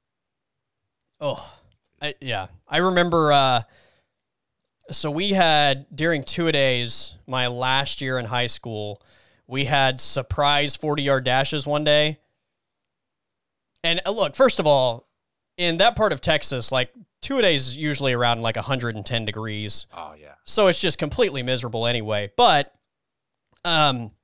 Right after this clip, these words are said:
Speaker 1: some friends and I, the night before, had gone out and had some, some beers. And then, like, that next morning, usually the morning,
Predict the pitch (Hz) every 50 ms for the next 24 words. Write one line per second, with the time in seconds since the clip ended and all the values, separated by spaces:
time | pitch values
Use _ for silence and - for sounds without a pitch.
0 | _ _ _ _ _ _ _ _ _ _ - - 175 165 - - 220 220 226 208
1 | 185 190 175 165 160 156 156 151 147 147 139 143 143 143 143 147 143 135 - 131
2 | - - 156 147 135 127 120 131 131 131 127 127 127 - - - 104 131 127 120
3 | - - 120 117 113 107 - _ _ _ _ _ _ _ _ _ _ _ - -
4 | - 151 139 127 139 139 135 123 113 113 107 - - - - - - _ _ -
5 | 139 139 135 131 135 135 131 131 131 127 127 123 117 - - - _ - 131 143
6 | 143 147 170 - 156 156 156 151 - - 151 147 147 147 147 143 135 131 147 180
7 | 185 175 185 180 156 143 139 143 139 143 143 139 139 139 139